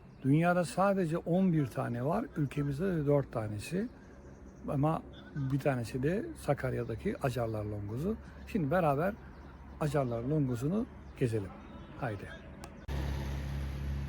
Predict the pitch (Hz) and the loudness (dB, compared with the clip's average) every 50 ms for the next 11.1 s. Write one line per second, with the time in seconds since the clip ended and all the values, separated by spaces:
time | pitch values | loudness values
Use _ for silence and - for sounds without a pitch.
0 | - - - - - - - - - - 185 196 185 151 - - - - - - | -4 -4 -4 -4 -4 -4 -4 -4 -2 2 4 4 4 4 2 0 -2 -2 -4 -4
1 | - - - - - - - - 170 185 170 151 180 170 151 143 135 127 117 113 | -6 -4 -4 -4 -4 -4 -2 0 2 2 2 2 2 2 2 2 2 2 2 2
2 | 120 131 156 170 180 165 160 151 160 208 233 214 - - 165 156 - 190 185 175 | 0 0 2 0 0 0 0 0 0 0 -2 -2 -4 -4 -4 -2 -2 0 0 0
3 | 165 135 143 165 190 175 151 - - 143 131 120 127 135 139 135 143 139 131 117 | -2 -2 -2 -2 -2 -2 -4 -6 -6 -4 -4 -2 -2 -2 -2 -2 -2 -2 -2 -4
4 | - 139 131 156 190 214 214 - - - - - - - - - - - - - | -4 -4 -2 -2 -2 -2 -2 -4 -4 -4 -6 -6 -6 -6 -6 -6 -6 -8 -8 -8
5 | - - - - - - 165 175 175 170 156 151 143 139 131 131 131 131 131 127 | -8 -8 -10 -10 -6 0 2 2 2 4 4 4 4 4 4 4 2 2 0 0
6 | 120 120 143 165 175 180 - - - 85 143 143 139 123 - - - 135 135 127 | 0 0 0 0 0 -2 -4 -6 -6 -2 0 0 0 0 -4 -6 -4 -2 -2 0
7 | 143 180 180 185 - - - - - - - - - - - - - - - - | 0 -2 -2 -4 -8 -12 -14 -14 -14 -14 -14 -14 -14 -14 -14 -16 -18 -18 -16 -16
8 | - - - - - - - - - - - 127 131 135 120 - - 147 143 139 | -16 -16 -18 -18 -18 -16 -14 -12 -12 -8 -4 -2 -2 -2 -2 -4 -4 -4 -4 -4
9 | 131 - - 151 143 143 151 147 127 131 151 151 - - 143 135 - 156 151 143 | -4 -4 -4 -2 -2 -2 -2 -2 -2 -2 -2 -4 -4 -6 -10 -8 -6 -4 -4 -4
10 | - - 151 143 - - 139 120 147 156 156 139 131 127 143 156 - - - - | -4 -6 -8 -8 -6 -6 -6 -4 -2 -2 -2 -2 -2 -4 -4 -6 -6 -8 -10 -12
11 | - | -12